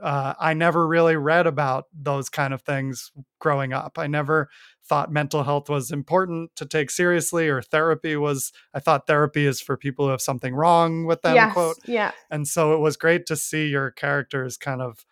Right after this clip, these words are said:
Speaker 1: dealing with serious mental health stuff, you know, in a messy way, not in, like, a
Speaker 2: Mm-hmm.
Speaker 1: perfect way, but
Speaker 2: And th-, that's exactly the thing.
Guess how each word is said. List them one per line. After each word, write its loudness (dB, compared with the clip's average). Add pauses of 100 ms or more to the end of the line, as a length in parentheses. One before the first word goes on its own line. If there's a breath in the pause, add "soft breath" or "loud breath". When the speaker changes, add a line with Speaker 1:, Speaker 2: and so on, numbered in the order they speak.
(120)
Speaker 1:
dealing 4
with -4 (120)
serious 2
mental 0
health 0
stuff, -8
you 2
know, 4
in 2
a -2
messy 2
way, 4 (100)
not 2
in, 4
like, 2
a -4
Speaker 2:
Mm-hmm. -12
Speaker 1:
perfect 0
way, -4
but -6
Speaker 2:
And 4 (160)
th-, 4
that's 6
exactly -2
the -6
thing. -4